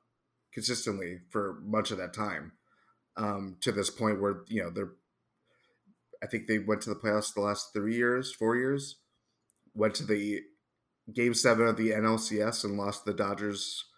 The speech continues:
three years ago. Like, it's still, like, and this might be their best team, which sounds crazy, but they've just been really good this year. So, yeah, it's very, I think when it comes to, like, money and all that stuff, like, if you get down to, like, the nitty-gritty stuff and, like,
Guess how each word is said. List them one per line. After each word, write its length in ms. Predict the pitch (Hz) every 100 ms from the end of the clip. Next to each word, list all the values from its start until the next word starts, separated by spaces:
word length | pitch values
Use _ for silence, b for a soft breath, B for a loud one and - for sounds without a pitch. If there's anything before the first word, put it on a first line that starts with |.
| _ _ _ _ _
three 180 | 110 113
years 220 | 120 117
ago. 140 | 127
Like, 260 | 117 123 117
it's 160 | 123 -
still, 240 | 151 156
like, 340 | 123 110 - -
and 320 | 127 127 110
this 180 | 135 135
might 160 | 123 120
be 80 |
their 160 | 120 113
best 300 | 110 117 -
team, 480 | 110 113 135 143 - _ _ _
which 460 | - 107 - - -
sounds 300 | 113 110 101
crazy, 320 | 113 107 117
but 220 | 110 98
they've 260 | 98 98 90
just 380 | 95 - - -
been 200 | 95 95
really 160 | 95
good 160 | 92 101
this 160 | 107 -
year. 220 | 131 - B B B
So, 140 | - 151
yeah, 100 | 127
it's 220 | 117 117
very, 420 | 135 143 135 123 - b b b _ _ _ _ _ _ _
I 100 | 135
think 200 | 143 147 - - _ _ _ _ _
when 160 | 139 135
it 80 | 135
comes 260 | 147 135
to, 60 | 139
like, 140 | 117
money 380 | 104 117 117 117
and 140 | 113 113
all 180 | 113 110
that 200 | 107 110
stuff, 300 | - 107 107
like, 140 | 98
if 240 | - 117 117
you 100 | 120
get 220 | 120 117
down 300 | 131 113 110
to, 100 | 117
like, 140 | 104
the 80 | 107
nitty-gritty 580 | 101 107 104 107 104 107
stuff 300 | 104 104 101
and, 120 | 98
like, 200 | 90 87